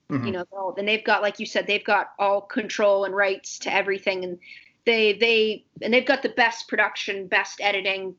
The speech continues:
Speaker 2: They'll make it good. But, um, with, like, the, the series, I would like this to be, you know, maybe based on that documentary or based on my dad's life, or, but it would, you know, of course,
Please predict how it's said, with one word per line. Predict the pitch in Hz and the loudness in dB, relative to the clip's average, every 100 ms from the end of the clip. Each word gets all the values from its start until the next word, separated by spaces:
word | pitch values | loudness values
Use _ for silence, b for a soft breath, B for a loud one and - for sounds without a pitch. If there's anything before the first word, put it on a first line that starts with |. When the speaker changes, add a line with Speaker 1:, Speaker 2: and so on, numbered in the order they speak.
| - | -2
Speaker 2:
They'll | 220 | 0
make | 208 190 | 0 -2
it | - | -8
good. | 160 156 - B B B B B | -10 -12 -16 B B B B B
But, | 202 202 | 2 6
um, | 196 196 196 202 196 - | 6 6 6 2 -6 -4
with, | 214 220 | -4 0
like, | 208 202 | 0 0
the, | 220 202 202 208 | 2 2 2 -2
the | |
series, | - 349 392 233 254 294 | 2 4 6 4 2 -2
I | 196 214 | 0 0
would | 214 | 2
like | 214 - | 0 2
this | 220 - | -4 -4
to | - | -8
be, | 185 208 | -4 -4
you | 208 208 | -2 0
know, | 190 185 - | 0 -2 -2
maybe | 208 202 185 | 0 0 4
based | 302 349 - | 4 4 -2
on | 226 | -2
that | 208 185 | 0 0
documentary | 208 185 - 196 185 - 196 185 | 0 -4 -6 -8 -8 -4 -4 -2
or | 180 | -2
based | 226 233 - 220 | 0 0 -2 -4
on | 208 | 0
my | 196 | 0
dad's | 196 185 180 - | 2 2 0 -2
life, | 196 180 170 - | -2 -2 -4 -8
or, | 185 175 175 | -4 -4 -4
but | 208 185 | -2 -2
it | 190 | -2
would, | 196 180 - - _ _ _ | -4 -4 -12 -16 _ _ _
you | 220 | -2
know, | 208 196 | 0 0
of | 202 | -4
course, | - 208 | -2 -2